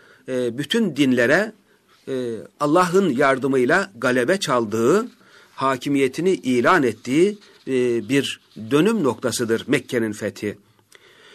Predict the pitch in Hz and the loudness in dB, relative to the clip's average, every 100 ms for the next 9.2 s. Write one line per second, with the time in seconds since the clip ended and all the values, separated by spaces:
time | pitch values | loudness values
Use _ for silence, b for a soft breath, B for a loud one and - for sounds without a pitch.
0 | b - 202 196 220 226 233 208 202 202 | b -2 2 4 4 6 6 6 6 8
1 | 220 196 196 190 185 185 165 - b b | 8 8 8 6 4 4 4 0 b b
2 | b - 165 196 190 214 - 175 160 214 | b 0 6 6 6 4 6 4 4 2
3 | - 170 156 160 147 160 151 151 139 135 | 2 4 4 4 2 0 2 2 2 4
4 | 143 151 135 160 156 147 202 208 196 170 | 2 2 2 4 4 4 4 6 4 6
5 | 190 170 143 175 175 180 156 196 165 143 | 6 4 4 8 8 6 0 2 4 4
6 | 139 - B B B - 175 185 185 185 | 4 2 B B B -2 4 6 6 8
7 | 185 180 180 160 175 165 156 135 b b | 8 6 4 2 4 4 4 2 b b
8 | b - 156 208 196 - 156 135 139 143 | b -6 0 2 2 2 2 2 2 2
9 | 139 - | 2 0